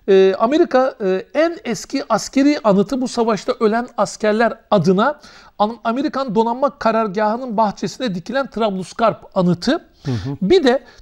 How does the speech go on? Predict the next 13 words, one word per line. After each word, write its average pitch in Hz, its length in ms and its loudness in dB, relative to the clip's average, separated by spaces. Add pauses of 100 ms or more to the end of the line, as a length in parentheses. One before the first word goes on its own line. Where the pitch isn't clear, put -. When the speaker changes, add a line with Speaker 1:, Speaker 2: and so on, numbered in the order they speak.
Speaker 1:
Türkiye 311 440 2
ile 185 280 0
Amerika 233 440 0
arasında 190 680 2 (160)
sorunlar 233 540 -2
olduğu 220 400 0
zaman, 190 420 -2 (300)
e, 180 260 -2
Amerika 269 600 -2 (140)
şu, - 300 -2
e, 277 300 2 (680)
daha 226 200 2
doğrusu 190 400 -4